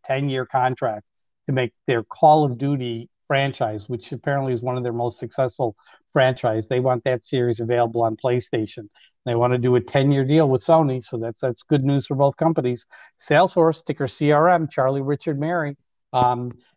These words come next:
you know, the Slack founder and C E O, he's leaving Salesforce, uh, a-, at the end of January this year. You're looking at, you, you know, I, I'm not surprised. I think,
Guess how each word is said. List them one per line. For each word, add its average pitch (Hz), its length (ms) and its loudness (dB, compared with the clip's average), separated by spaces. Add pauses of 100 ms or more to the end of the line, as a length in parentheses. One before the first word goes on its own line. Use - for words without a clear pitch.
you 151 80 -2
know, 143 100 2
the 120 120 -6
Slack 151 400 0
founder 165 380 2
and 131 120 -6
C 147 320 -8
E 147 40 2
O, 156 160 0
he's 147 240 0
leaving 143 340 0
Salesforce, 139 760 -2
uh, 120 320 -2
a-, 139 340 -6
at 131 100 -14
the 127 180 -6
end 131 160 -4
of 113 60 -10
January 127 500 0
this 113 220 -6
year. 110 160 -4
You're 113 100 -6
looking 131 240 0
at, 113 80 -6 (460)
you, 143 100 2
you 156 180 0
know, 120 220 -2
I, 117 220 -6 (200)
I'm 143 120 2
not 143 240 4
surprised. 123 480 2
I 120 60 -4
think, 120 220 -4